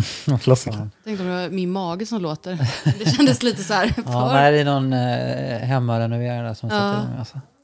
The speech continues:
Speaker 3: Men jag kan säga det, att om det borras i bakgrunden här så är det inte min mage. <laughs>
Speaker 2: Eh, och det är ingen som borrar i en kropp,
Speaker 3: Nej.
Speaker 2: hoppas vi.
Speaker 3: Nej, det får vi verkligen hoppas.
Speaker 2: Eh, kom ihåg nu att det här pågår alltså under en hel månad. Och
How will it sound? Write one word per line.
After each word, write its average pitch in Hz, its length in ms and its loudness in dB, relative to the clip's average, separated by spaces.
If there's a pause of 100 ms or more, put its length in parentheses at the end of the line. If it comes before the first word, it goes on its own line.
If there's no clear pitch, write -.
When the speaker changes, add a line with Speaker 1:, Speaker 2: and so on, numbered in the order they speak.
(340)
Speaker 3:
Men 214 100 0
jag 208 60 2
kan 214 100 2
säga 208 320 4
det, 175 80 4
att 175 120 2
om 208 80 2
det 208 80 4
borras 208 420 4
i 208 60 0
bakgrunden 175 480 2
här 156 160 0
så 151 360 -2 (260)
är 175 100 -2
det 165 60 2
inte 151 200 0
min 156 160 4
mage. 160 320 4
<laughs> - 60 4 (540)
Speaker 2:
Eh, 117 360 4
och 131 80 4
det 135 80 4
är 143 40 4
ingen 139 120 4
som 131 160 2
borrar 117 240 4
i 110 40 2
en 107 60 2
kropp, - 360 -2 (240)
Speaker 3:
Nej. 208 200 2
Speaker 2:
hoppas 110 200 0
vi. 104 80 2 (180)
Speaker 3:
Nej, 160 200 -6 (180)
det 202 100 -2
får 196 120 2
vi 175 60 2
verkligen 165 280 0
hoppas. - 260 -6 (880)
Speaker 2:
Eh, 127 60 4
kom 185 180 2
ihåg 196 160 2
nu 135 80 4
att 127 60 2
det 160 80 2
här 156 80 2
pågår 147 320 0
alltså 117 200 2
under 113 180 4
en 104 60 2
hel 110 220 2
månad. 123 520 0 (680)
Och 143 260 -2